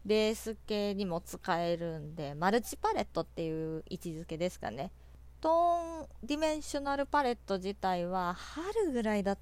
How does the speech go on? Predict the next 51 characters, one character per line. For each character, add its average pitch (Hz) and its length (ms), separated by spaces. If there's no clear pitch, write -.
た 185 100
か 180 160
な、 226 300
春 320 200
だ 247 120
か 233 120
夏 220 320
ぐ 262 160
ら 240 140
い 226 80
に 233 140
ケ 262 220
イ 247 40
ト 226 140
か 202 160
ら、 180 200
え 180 520
ー、 185 40
何 214 140
種 233 120
類 208 100
か - 340
発 190 300
売 185 180
さ 190 160
れ 185 140
て 190 180
て、 190 540
気 294 140
に 403 140
は 262 120
な 247 140
っ - 20
て - 160
た 185 160
ん 175 100
で 165 80
す - 140
け 190 100
れ 170 100
ど 160 120
も、 165 280
四 349 240
色 427 320
パ 466 160
レ 392 120
ッ - 40
ト 180 100
で 151 80
す 170 240
ら 160 240